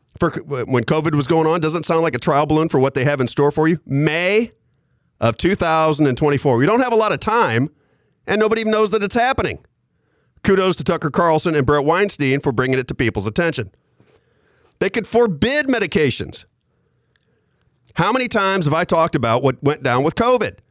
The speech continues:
My wife is a nurse. I know this for certain. They took people's ability to heal themselves when they had a respiratory disease. Call it covid nineteen, call it whatever you want.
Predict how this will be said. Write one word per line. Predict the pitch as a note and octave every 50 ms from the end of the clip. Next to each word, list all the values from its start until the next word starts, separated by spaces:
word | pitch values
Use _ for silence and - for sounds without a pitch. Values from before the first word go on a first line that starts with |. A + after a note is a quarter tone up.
| _ _ _ _ _ _ _ _
My | - C#3 B2+ C3+
wife | C#3+ C3 D#3 G#3+ A3+ G#3+ G#3 G#3+ G#3 -
is | F3+ D#3+ C#3+
a | D#3+
nurse. | D3+ D3+ E3+ G#3 A3 A3 G#3+ G3+ -
I | D#3 D#3+ D#3+
know | E3 F3 F#3+ A3+
this | G#3+ F3+ F3 -
for | - - D3+ D3+ D3 C#3+
certain. | - - - B3 C#4+ C#4 - D3+ - - _ _ _ _ _ _ _ _ _ _ _ _ _ _ _ _ _ _ _ _ _ _ _ _ -
They | D#3 E3
took | - - A#3+ B3 B3+ -
people's | C4+ A3+ A3 G#3+ G#3 D#3+
ability | D#3+ C3+ A#2+ F3+ G#3+ A#3 G#3 D#3+ C#3+ D3
to | - - - D#3+ D#3+ E3 E3 - _ _ _ _ _ _ -
heal | - E4 E4+ E4+
themselves | E4 D4 A3+ F#3 - E3 D3+ D3+ D#3+ F3+ D#3 D#3+
when | F#3 F#3
they | F3+ F3
had | F3 E3+ E3 E3 E3 -
a | F3 F3
respiratory | F3 A3 C4 - - A#3 A3 - D#3 C3+ C3
disease. | B2 C3 A#2+ G#2+ A#2+ B2+ C#3 D#3+ D#3+ - - _ _ _ _
Call | - - C3 D3
it | D#3+ -
covid | - D3+ D#3 D3+ D3+
nineteen, | D3+ D3+ D3+ D3+ D3 - F3 E3+ F#3 G#3
call | - F3 D3 D3+
it | D3
whatever | D3+ C#3+ D3 C#3+
you | C#3+ C#3+
want. | C#3+ F#3+ G#3+ A3+ - -